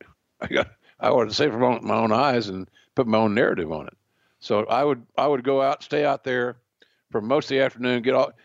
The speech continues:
but you didn't have to get information from everybody. I, I just need information from the things that, that were, were featuring. It would not have been an eight-man tag or a mixed tag. I didn't, what they did was fine. But on the big stuff, the main event stuff, uh, then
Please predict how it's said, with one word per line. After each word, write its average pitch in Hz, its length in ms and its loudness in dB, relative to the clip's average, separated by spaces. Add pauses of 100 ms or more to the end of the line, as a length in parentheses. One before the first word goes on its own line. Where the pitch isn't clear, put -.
(120)
but 127 100 0
you 151 100 -2
didn't 185 120 0
have 156 80 2
to 135 80 -6
get 151 100 0
information 139 520 -2
from 110 60 0
everybody. 85 440 -2 (580)
I, 110 100 -6
I 123 200 2
just 127 140 -2
need 120 120 2
information 107 400 -2
from 92 120 -8
the 82 60 -8
things 104 300 -2
that, - 160 -6
that 95 300 -2
were, 95 100 0
were 92 300 0
featuring. 98 540 -2 (920)
It 110 80 -2
would 117 160 2
not 120 140 2
have 104 60 -2
been 110 120 2
an 101 80 0
eight-man 101 360 0
tag 101 360 0
or 90 40 0
a 87 60 -4
mixed 110 280 -4
tag. 90 360 0
I 98 60 2
didn't, 107 240 -6
what 110 140 0
they 110 120 2
did 104 200 0
was 95 120 -6
fine. 85 380 -6 (1000)
But 113 140 2
on 113 140 4
the 95 100 2
big 123 240 0
stuff, 101 500 0
the - 80 -12
main 104 200 2
event 107 200 -2
stuff, 87 460 0 (480)
uh, 92 180 -2
then 101 400 0